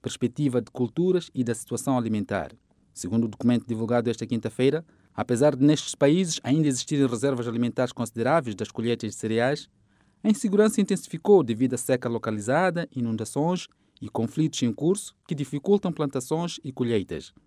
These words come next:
De acordo com a agência, os conflitos prolongados desencadearam condições de quase fome no norte da Nigéria, no Sudão do Sul e no Iêmen. O Afeganistão, a República Centro-Africana, a República Democrática do Congo e a Síria estão a registrar casos de fome generalizada, de acordo com a fao.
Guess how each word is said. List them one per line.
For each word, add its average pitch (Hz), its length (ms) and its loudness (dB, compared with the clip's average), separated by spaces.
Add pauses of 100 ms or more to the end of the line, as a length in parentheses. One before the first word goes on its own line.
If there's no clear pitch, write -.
(160)
De 92 120 -6
acordo 113 300 -2
com 113 120 -4
a 113 60 0
agência, 127 440 0 (320)
os 107 140 -6
conflitos 139 400 0
prolongados 139 560 0
desencadearam 135 680 2
condições 135 540 2
de - 100 -16
quase 170 400 2
fome 180 320 4
no 104 80 0
norte 120 260 0
da 104 120 -2
Nigéria, 139 520 0
no 147 140 0
Sudão 110 320 -4
do 101 80 -8
Sul 165 400 0
e 127 100 -4
no 123 160 0
Iêmen. 113 440 0 (260)
O 110 160 2
Afeganistão, 120 760 2
a 123 80 -4
República 127 440 0
Centro-Africana, 147 840 0
a 120 140 2
República 120 480 -2
Democrática 120 460 0
do - 100 -10
Congo 143 380 6
e 110 120 -2
a 107 60 0
Síria 139 400 0 (260)
estão 208 300 2
a - 20 4
registrar 170 480 2
casos 165 320 0
de 123 120 -14
fome 175 260 0
generalizada, 135 760 2
de 101 140 -4
acordo 113 300 -4
com 107 100 -4
a 101 60 -4
fao. 87 360 -2